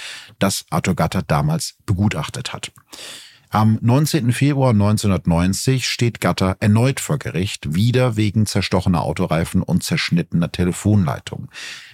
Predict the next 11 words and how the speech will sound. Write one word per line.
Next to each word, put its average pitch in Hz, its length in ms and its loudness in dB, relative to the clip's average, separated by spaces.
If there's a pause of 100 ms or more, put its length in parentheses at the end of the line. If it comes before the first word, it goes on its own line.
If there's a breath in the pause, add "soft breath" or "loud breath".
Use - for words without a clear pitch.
Etwas 110 440 -2
zerzaust, 120 760 0
mit 107 160 0
wirrem 127 240 4
Blick 95 280 -2
und - 340 -2
rastlos 82 840 -2
erscheint - 540 -4
Arthur 87 460 -2
im 92 100 0
Gerichtssaal. 78 760 -2